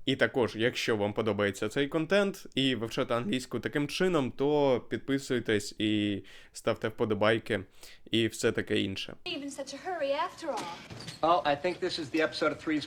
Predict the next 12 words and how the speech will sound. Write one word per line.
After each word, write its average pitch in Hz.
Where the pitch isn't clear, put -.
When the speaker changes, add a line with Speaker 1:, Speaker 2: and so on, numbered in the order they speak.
Speaker 3:
Company 143
where 127
there's 123
some 135
kind 139
of 131
misunderstanding. 131
Speaker 1:
І 208
перша 160
фраза 127
на 117
сьогодні. 110